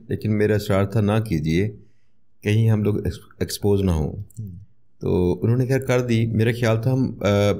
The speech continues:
Speaker 1: माहाना तीन दिन की वर्कशॉप्स करेंगे free of cost और, और इसके अलावा कोई कोर्सेज नहीं करेंगे।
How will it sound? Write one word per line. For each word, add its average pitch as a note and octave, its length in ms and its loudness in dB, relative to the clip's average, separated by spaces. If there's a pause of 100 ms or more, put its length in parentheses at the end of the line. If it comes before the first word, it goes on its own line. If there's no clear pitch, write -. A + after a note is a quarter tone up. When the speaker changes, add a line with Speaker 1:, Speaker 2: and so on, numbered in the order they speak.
Speaker 1:
माहाना G#2 380 2
तीन A2 340 0
दिन A2+ 200 0
की A2+ 200 0
वर्कशॉप्स G2+ 400 -2
करेंगे F2 300 0
free A2 180 -2
of F#2+ 80 -2 (100)
cost F2+ 220 2 (680)
और, A2+ 80 -4
और A#2+ 320 0
इसके A#2 220 -4
अलावा A2+ 200 2
कोई A#2 120 0
कोर्सेज F#2+ 380 0
नहीं F#2 120 0
करेंगे। C#2 340 -2